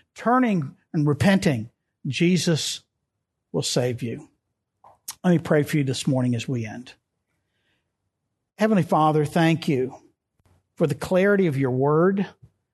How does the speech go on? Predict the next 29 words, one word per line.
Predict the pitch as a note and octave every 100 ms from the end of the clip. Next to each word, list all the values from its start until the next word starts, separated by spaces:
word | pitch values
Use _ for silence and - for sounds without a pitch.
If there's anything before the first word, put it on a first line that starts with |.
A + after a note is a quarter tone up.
| -
as | D3+ C#3
you | C3+
give | E3
us | E3 -
instruction | C#3+ C3+ - G3 F3 F3 - D#3
on | C3+ B2+
how | A#2+ E3+ E3+ E3
we | D3+ D#3 D3
should | - C#3+
live | C#3 D#3 F#3+ G3 D#3+
and | C#3 B2+
how | D#3+ D#3
we | D3+
should | C3 D3 B2
behave. | B2+ C#3 E3 E3 F3 F3 - _ _ _ _ _ _ _ _ _ _ _ _ _ _ _ _ _ _ _ -
And | E3 C3+
help | F#2 A#3+ C4+
us, | G#3 D#3 F3
Lord, | D3 D3 E3
that | D#3 D3+
in | D#3
our | D#3+ D3+
pursuit | C#3+ - D3+ - G#3 A#3
of | F#3+
you, | F#3 G3 F#3
that | D#3 D#3+ E3
we | F#3 G3+
not, | F#3+ F3 F3+ F3+ - -
um, | D#3+ D3+ D3 C3